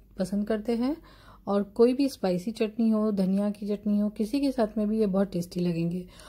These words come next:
और ये यदि चटनी ना भी हो तो भी ये बिना चटनी के भी ऐसे खाने में भी बहुत मज़ेदार लगते हैं। तो आप इसे ज़रूर ट्राई कीजिए, सभी को बहुत पसंद आएंगे। और मेरे चैनल को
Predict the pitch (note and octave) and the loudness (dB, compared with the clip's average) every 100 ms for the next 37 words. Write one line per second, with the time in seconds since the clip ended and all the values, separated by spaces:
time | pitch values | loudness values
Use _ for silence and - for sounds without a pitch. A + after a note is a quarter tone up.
0 | - - A3+ B3+ C4+ C4 B3 A3 A3 A#3+ | -14 0 2 4 4 2 2 2 2 2
1 | G#3+ A3+ B3 F#3+ F3+ G3+ C4+ D4 D#4+ A#3 | 0 4 4 4 2 2 4 4 4 2
2 | G#3 A#3 B3+ G#3 F#3+ G#3 G#3 G3 - - | 0 0 0 0 0 -2 -4 -10 -10 -6
3 | F#3 G#3 A3+ A#3+ A3+ E4 - - _ G#3 | -2 0 0 0 0 -2 -4 -20 _ -2
4 | G3+ A#3+ G3+ F#3+ G3 G3 G#3 B3+ F#3+ F#3+ | 2 2 2 0 2 0 0 2 2 2
5 | E3+ E3 E3+ D#3+ D3+ - E3 E3+ E3 - | 0 0 -2 -4 -6 -6 -4 -2 -4 -14
6 | - - F#3+ F#3 F#3+ G3+ A3+ F3 F3+ G#3+ | -20 -10 -4 -4 -4 -2 0 2 0 0
7 | A3+ A3+ A3+ A#3 A#3 C4 C4 - - G3 | -2 -2 0 -2 2 0 -2 -12 -6 -2
8 | F#3+ G#3 G#3 F3 E3+ A3 A3 G3 G#3 G3 | -2 -2 -2 -2 -2 -2 -4 -6 -2 -2
9 | F#3+ G#3 B3 E4 - - - - F#3+ F#3+ | 0 2 0 0 -8 -20 -20 -6 0 0
10 | F3 F3+ - - - - - G3 A#3 C#4+ | 0 -6 -16 -20 -20 -20 -10 -2 0 0
11 | C4 A#3 A3+ A3 A#3+ C#4 | 2 2 0 2 2 2